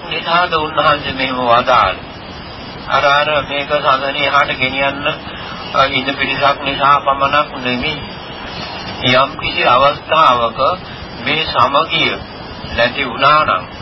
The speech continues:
එදාට තැන් තැන් වල අහු මුළු වල කෙඳිරීම් ඇති වෙනවා. අන්න අරයා මෙහෙමයි,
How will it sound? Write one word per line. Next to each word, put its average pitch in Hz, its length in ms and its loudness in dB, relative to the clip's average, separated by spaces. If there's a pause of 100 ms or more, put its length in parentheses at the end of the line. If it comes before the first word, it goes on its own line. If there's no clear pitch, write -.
(1300)
එදාට 143 540 4 (760)
තැන් 139 260 0 (140)
තැන් 147 380 2
වල 156 300 4 (960)
අහු - 320 0
මුළු 135 380 0
වල 127 280 4 (1040)
කෙඳිරීම් 131 680 0
ඇති 90 260 -4
වෙනවා. 78 400 -8 (680)
අන්න 123 240 0
අරයා 120 440 4
මෙහෙමයි, 117 480 -2